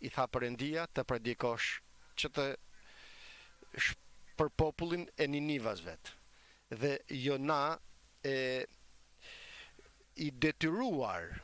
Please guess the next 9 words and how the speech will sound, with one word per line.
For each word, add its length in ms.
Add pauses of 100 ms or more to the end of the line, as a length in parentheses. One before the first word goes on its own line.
(140)
është 360
i, 100 (220)
ky 160
mesazh 500
tani, 260
e, 140 (760)
është 460 (140)
i 140
detyruar, 960